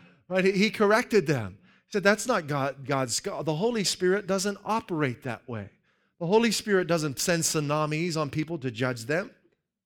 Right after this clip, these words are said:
America hasn't seen the judgment of God, nor has any nation where a tragedy has happened.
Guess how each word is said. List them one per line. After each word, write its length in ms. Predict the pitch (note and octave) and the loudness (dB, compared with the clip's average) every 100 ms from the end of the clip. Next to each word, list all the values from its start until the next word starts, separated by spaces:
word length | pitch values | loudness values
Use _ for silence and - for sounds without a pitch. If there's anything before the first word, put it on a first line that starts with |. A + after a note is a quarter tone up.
| _ _ _ _ _ _ _ _ _ _ _ | _ _ _ _ _ _ _ _ _ _ _
America 480 | F#3+ G#3 G#3 G#3 F#3 | 2 4 4 4 4
hasn't 300 | F3+ D#3 C#3+ | 4 2 0
seen 240 | E3 D3+ | 0 0
the 80 | C3+ | -2
judgment 420 | C#3+ C3+ A#2+ C3 | -2 -2 -2 -6
of 140 | A2 | -6
God, 340 | A#2 B2 C#3 F3+ | -4 -2 -4 -4
nor 180 | F#3+ F#3 | 0 2
has 220 | F3 F3 | 2 0
any 240 | E3+ F#3 E3 | -2 -2 0
nation 420 | C3 B2+ - D3+ | 0 -2 -4 -4
where 140 | C3 | -2
a 60 | B2 | -2
tragedy 500 | - C3+ B2+ A#2 A2+ | 0 -2 -2 -4 -6
has 100 | G#2 | -8
happened. 400 | G#2 G2 - G3 | -10 -12 -12 -14